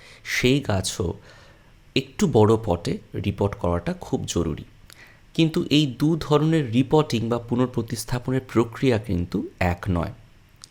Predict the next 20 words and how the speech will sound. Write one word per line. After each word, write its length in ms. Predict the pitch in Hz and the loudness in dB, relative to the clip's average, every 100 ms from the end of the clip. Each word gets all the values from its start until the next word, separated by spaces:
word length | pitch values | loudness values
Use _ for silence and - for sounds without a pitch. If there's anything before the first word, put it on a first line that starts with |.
| - - - - - - - _ _ - 107 | -20 -20 -20 -20 -20 -20 -20 _ _ -4 0
নিশ্চয়ই 320 | 101 - 113 | 0 2 0
আপনারা 260 | 104 104 | 2 0
দেখতে 300 | 98 87 - | 2 0 -2
পাচ্ছেন 380 | 113 95 - 107 | -2 -2 -2 -2
আমি 120 | 101 | -2
পুরনো 360 | 101 104 95 98 | 0 2 2 0
গাছটা 300 | 95 92 107 | -2 -4 -8
কীভাবে 580 | - 90 92 85 90 - - - | -6 -2 -2 0 -2 -2 -12 -8
রিপোর্ট 400 | 87 90 87 90 | -4 0 0 -2
করছি। 500 | - 87 - - 226 - - | -4 -6 -4 -6 -6 -10 -10
কিছুটা 340 | - 104 107 | -8 -4 -2
মাটি 360 | 90 90 - 92 | 0 -2 -2 -2
আমি 300 | 90 90 90 - - - | 0 -2 -4 -10 -20 -20
কথা 260 | - - 95 | -10 -4 -2
বলতে 280 | 87 87 92 | -2 0 0
বলতেই 300 | 90 85 92 | -2 -2 -4
ছাড়িয়ে 380 | - 92 82 82 | -4 -4 -4 -2
নিয়েছি 460 | 82 82 - 190 - - - - - - - - - - | -4 -6 -8 -10 -12 -20 -20 -20 -20 -20 -20 -20 -20 -6
এবং 280 | 107 98 92 90 87 - - _ _ | -4 0 0 0 -4 -10 -20 _ _
যে 280 | 92 - | 0 2